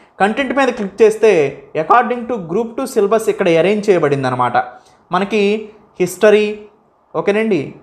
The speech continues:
So, తర్వాత ఆ, మెంటల్ ఎబిలిటీ, కరెంట్ అఫైర్స్, ఇండియన్ సొసైటీ, జియోగ్రఫీ,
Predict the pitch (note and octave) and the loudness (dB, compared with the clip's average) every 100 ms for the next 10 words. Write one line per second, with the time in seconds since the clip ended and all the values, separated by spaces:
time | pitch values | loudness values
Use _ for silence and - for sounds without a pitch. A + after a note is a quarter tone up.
0 | _ _ _ - F3+ E3+ E3+ F3 F#3 F#3 | _ _ _ -2 2 4 4 2 4 4
1 | F3+ F3+ F3+ F3+ - _ _ D3 D3+ C#3+ | 4 4 4 0 -12 _ _ -4 0 0
2 | C#3 C3+ A2+ - D#3+ F3 F#3+ A3 G#3 G3+ | 0 -2 -4 -10 -4 -2 4 4 6 2
3 | G3+ G3+ G3+ G3+ - _ E3 F#3 G#3 G3 | 0 -4 -4 -8 -20 _ 2 2 2 0
4 | G3+ G3 G3 - E3 F3+ G#3 G3+ F#3+ G3 | 2 0 0 -4 -6 -2 -2 -2 -2 0
5 | F#3+ G3 G3+ E3 F3+ G3+ F#3+ F#3+ G#3 G3+ | 2 0 -2 0 4 4 4 0 0 -2